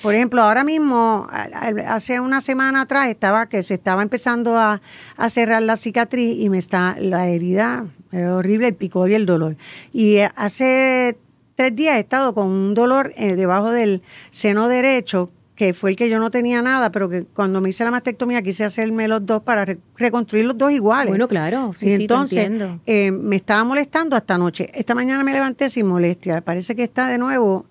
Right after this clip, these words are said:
Speaker 1: cerrando ese lado y, y
Speaker 2: Ay,
Speaker 1: sellando
Speaker 2: ojalá.
Speaker 1: la cicatriz.
Speaker 2: Ojalá. ¿Y la próxima operación sería cuándo?
Speaker 1: Eh, probablemente para enero.
Speaker 2: Ok, hay un, hay un brequecito
Speaker 1: Sí,
Speaker 2: de
Speaker 1: sí,
Speaker 2: recuperación.
Speaker 1: sí.
Speaker 2: ¿Y lo de la bacteria se pudo resolver?
Speaker 1: Lo de la
Speaker 2: ¿Fue,
Speaker 1: bacteria fue,
Speaker 2: fue algo?
Speaker 1: fue bien fuerte porque yo estuve una semana en el hospital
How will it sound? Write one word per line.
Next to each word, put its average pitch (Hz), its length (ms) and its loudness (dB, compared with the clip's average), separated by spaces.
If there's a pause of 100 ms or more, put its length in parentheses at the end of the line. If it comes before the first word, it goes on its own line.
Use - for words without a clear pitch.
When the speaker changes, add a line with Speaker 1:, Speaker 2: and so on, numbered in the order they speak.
(220)
Speaker 1:
cerrando 214 640 2
ese 214 240 -2
lado 226 680 0
y, 175 600 -2 (280)
y 202 60 -4
Speaker 2:
Ay, 175 40 2
Speaker 1:
sellando 170 480 2
Speaker 2:
ojalá. 202 120 2
Speaker 1:
la 208 40 0
cicatriz. 175 540 -6
Speaker 2:
Ojalá. 180 320 -2
¿Y - 20 2
la 202 80 4
próxima 214 380 -2
operación 220 340 -2
sería 202 300 -2
cuándo? 208 400 -2
Speaker 1:
Eh, 214 240 -2 (100)
probablemente 262 1120 0
para 185 200 0
enero. 175 400 -2 (580)
Speaker 2:
Ok, 196 380 2
hay 165 240 2
un, 202 160 2
hay 190 140 0
un 208 100 2
brequecito 208 600 2
Speaker 1:
Sí, 208 60 4
Speaker 2:
de 202 120 4
Speaker 1:
sí, 196 100 2
Speaker 2:
recuperación. 180 720 0
Speaker 1:
sí. 180 120 2
Speaker 2:
¿Y 240 120 4
lo 214 100 6
de 208 80 6
la 202 80 2
bacteria 220 380 0
se - 120 -4
pudo 202 240 4
resolver? 196 480 2
Speaker 1:
Lo 226 80 6
de 226 80 6
la 214 80 6
Speaker 2:
¿Fue, 208 80 4
Speaker 1:
bacteria 220 460 2
fue, 349 200 -2
Speaker 2:
fue 339 100 6
algo? 240 400 2
Speaker 1:
fue 226 240 0
bien 302 180 -2
fuerte 277 340 -2
porque 185 200 2
yo 180 80 2
estuve 233 340 -2
una 240 160 0
semana 254 320 -2
en 254 60 0
el 247 40 0
hospital 220 560 -2